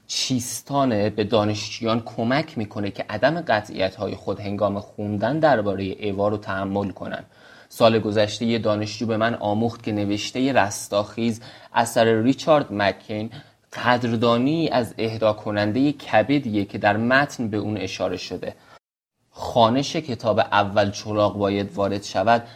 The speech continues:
اثر فرانری اوکانر ممکنه با نتایج بیشتری همراه بشه اگه بدونیم که سبک اون مسئله.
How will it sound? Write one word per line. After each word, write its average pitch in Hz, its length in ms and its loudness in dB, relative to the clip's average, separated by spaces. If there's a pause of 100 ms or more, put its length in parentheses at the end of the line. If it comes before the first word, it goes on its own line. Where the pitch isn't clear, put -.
(140)
اثر 120 340 0
فرانری 120 720 -2
اوکانر 104 600 0 (300)
ممکنه 123 600 2
با 127 160 0
نتایج 104 500 -2
بیشتری 107 580 2
همراه 98 540 -2
بشه - 380 -6
اگه 110 280 0
بدونیم 110 600 -2
که 104 120 -8
سبک - 500 0
اون 104 320 -6 (100)
مسئله. 95 600 -2